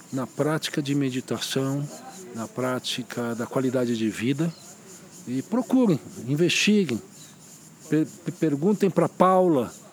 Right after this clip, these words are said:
né, se realmente, é, vale a pena ir, mas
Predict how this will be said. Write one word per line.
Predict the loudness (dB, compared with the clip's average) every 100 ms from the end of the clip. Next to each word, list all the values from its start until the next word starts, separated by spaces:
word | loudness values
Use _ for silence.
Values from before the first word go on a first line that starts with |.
| -10 -2
né, | 2 2 0 -6 -20 -20 -18
se | -8 -2 0
realmente, | 2 2 2 2 2 0 0 2 2 2 0 -4 -8 -20 -20 -20 -16
é, | -8 -4 -2 -2 0
vale | 0
a | 2
pena | 2 4 4 2
ir, | 4 4 2 -8 -20 -20 -8
mas | -4 -2 0 0 -2 -4 -6 -8